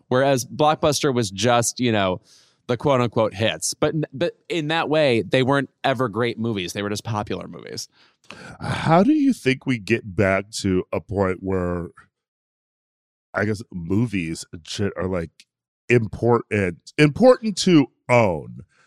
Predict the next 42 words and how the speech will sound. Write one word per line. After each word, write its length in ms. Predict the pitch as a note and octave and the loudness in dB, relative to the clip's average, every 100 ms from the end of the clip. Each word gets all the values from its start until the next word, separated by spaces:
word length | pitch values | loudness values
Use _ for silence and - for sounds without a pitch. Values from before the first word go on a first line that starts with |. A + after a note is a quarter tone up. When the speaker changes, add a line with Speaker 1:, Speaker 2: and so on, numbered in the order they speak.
| _ | _
Speaker 2:
you 140 | A2 B2 | 0 4
know? 360 | A#2+ C3 D#3+ - | 6 6 4 0
Because 320 | D3 D#3 C#3 | 2 2 2
I 140 | B2+ C#3 | 2 2
feel 300 | - D#3+ D#3 | 2 0 2
like, 420 | D3 C#3+ - _ _ _ _ _ _ - | 2 2 0 _ _ _ _ _ _ 0
yeah, 280 | D#3 G#2 D2 - _ - | 2 2 -2 -18 _ -16
vinyls, 760 | G2+ G#2+ A#2 C3 D#3+ D#3 - G2+ - | -6 -2 -2 -2 -6 -8 -12 -14 -8
and 520 | A2+ A2 G#2 G#2 F#2+ - | -4 -4 -4 -8 -12 -6
I'm 200 | A#2 C#3 | -4 -2
always 500 | - C3 D3+ D#3+ C#3+ - | 4 6 8 6 2 0
at 160 | B2+ - | -2 0
some, 340 | - A2+ A#2 - _ _ _ | 0 -2 -2 -10 _ _ _
I'm 120 | A#2+ D3+ | 0 4
always 440 | G3 F#3+ D#3 A#2 - | 6 4 2 -4 -6
in 160 | B2 A#2 | -4 -4
some 300 | - A#2 A2+ | -2 -2 0
way 160 | G#2 | -2
gonna 180 | G2 G2+ | -2 -4
be, 120 | G2 | -4
like, 200 | F#2+ F2+ - - | -4 -6 -8 -4
owning 540 | G#2 G2+ F#2+ F2+ F2 - _ _ _ _ _ | -2 -2 -4 -8 -12 -18 _ _ _ _ _
music 680 | G2+ G#2+ A#2+ C3 B2+ F#2+ D#2 - - | -10 -10 -6 -2 -2 -2 -8 -10 -10
that 220 | G#2+ F#2+ | -4 -2
I 80 | F2 | -2
love, 420 | F#2 F2+ D#2 B1+ - | -2 -4 -6 -10 -10
especially 420 | - - F3 D#3 C3+ | -8 2 4 4 0
if 80 | |
it's 160 | A2 - | -2 -4
an 100 | F#2 | -6
artist 380 | - F#2+ F#2 E2+ | -2 -2 -2 -4
I 100 | F#2 | -6
like. 380 | F2 E2 C#2+ - | -6 -8 -12 -8
Like, 160 | F#2 E2 | -8 -4
I 100 | G2+ | -6
just 220 | A2 - | -6 -4
sort 140 | B2 | -4
of 140 | A2 F#2+ | -4 -4
want 400 | G#2 G#2+ - G#2+ | -4 -4 -6 -8
that 320 | G#2+ G#2 - | -4 -6 -8
to 140 | A#2 | -12
be 480 | E2+ F2 F#2 F2 F2 | -10 -8 -6 -6 -8